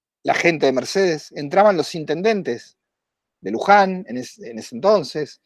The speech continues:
este, los medios de Luján, porque primero desbordan Mercedes, inunda Mercedes y después pasa Luján.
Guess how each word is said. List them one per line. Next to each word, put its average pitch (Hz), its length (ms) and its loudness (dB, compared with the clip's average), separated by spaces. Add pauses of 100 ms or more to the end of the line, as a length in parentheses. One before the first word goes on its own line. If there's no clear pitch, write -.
(420)
este, 98 840 -2 (600)
los 131 180 4
medios 190 380 6
de 127 80 2
Luján, 175 360 4
porque 131 520 -4
primero 156 340 0
desbordan 180 460 4
Mercedes, 175 600 0
inunda 196 320 -2
Mercedes 196 480 -2
y 147 40 -4
después 185 300 -2
pasa 151 260 -4
Luján. - 360 -8